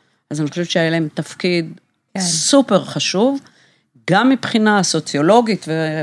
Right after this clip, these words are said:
Speaker 1: וכן הלאה, וגם מבחינה כלכלית טכנולוגית.
Speaker 2: אני חושבת
Speaker 1: אז,
Speaker 2: שזה
Speaker 1: אה,
Speaker 2: באמת סיפור שאנחנו מכירים על העלייה, באמת, אה,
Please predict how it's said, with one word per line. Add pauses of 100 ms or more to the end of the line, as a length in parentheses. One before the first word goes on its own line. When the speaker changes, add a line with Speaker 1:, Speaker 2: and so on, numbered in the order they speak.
Speaker 1:
וכן
הלאה,
וגם
מבחינה (400)
כלכלית
טכנולוגית.
Speaker 2:
אני
חושבת
Speaker 1:
אז,
Speaker 2:
שזה
Speaker 1:
אה,
Speaker 2:
באמת
סיפור
שאנחנו
מכירים
על
העלייה,
באמת,
אה,